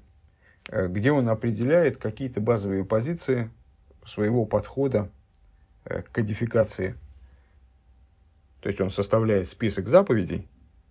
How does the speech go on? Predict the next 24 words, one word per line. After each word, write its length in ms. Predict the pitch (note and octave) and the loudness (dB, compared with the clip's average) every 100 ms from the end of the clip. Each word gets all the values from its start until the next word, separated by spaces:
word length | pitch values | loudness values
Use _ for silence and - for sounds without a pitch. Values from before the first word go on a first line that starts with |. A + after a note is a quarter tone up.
| _ | _
Э, 160 | - E2 | -8 -4
для 140 | G#2 | -2
того, 220 | G2 G#2 | 4 4
чтобы 220 | G2+ G2+ G2+ | 4 -2 -2
составить 440 | G#2 - G2+ F#2+ | -2 0 0 0
такой 240 | G#2 G2+ | -2 -2
список, 380 | A#2 - F#3 A#2+ | -4 -2 -4 -4
необходимо 580 | G#2 F#2+ - A#2+ C3+ A#2+ | -4 -2 -2 0 0 0
понять, 540 | G2+ A2 C3 D#3+ - - _ _ _ - | 2 2 2 -2 -6 -18 _ _ _ -4
э, 180 | - | -2
как 360 | G2+ - A2 - - | 0 2 2 0 -6
из 160 | A2+ | -6
текста 400 | - A2+ - - | -2 -2 0 -6
Торы, 400 | F#2+ D#3 F3 G2+ - - - _ _ | -2 0 2 0 -4 -20 -20 _ _
который 340 | - F#2 G2 F2+ | -10 -4 -2 -2
не 140 | G2+ | 0
является 400 | A#2 A#2+ E2 - | 2 2 2 -4
перечнем, 580 | - G2 E2 - - - - - _ | -4 -4 -4 -6 -10 -12 -16 -20 _
в 40 | |
котором 340 | - F2 E2+ E2+ | -8 -4 -6 -4
приводятся 520 | F#2 A#2+ F3+ - - | -2 0 -2 -4 -10
какие-то, 380 | - C3+ C3+ G2+ | -8 -8 -6 -4
ну 500 | F2+ E2+ - E2+ F2 | -4 -6 -8 -8 -8
вот, 220 | F2 | -8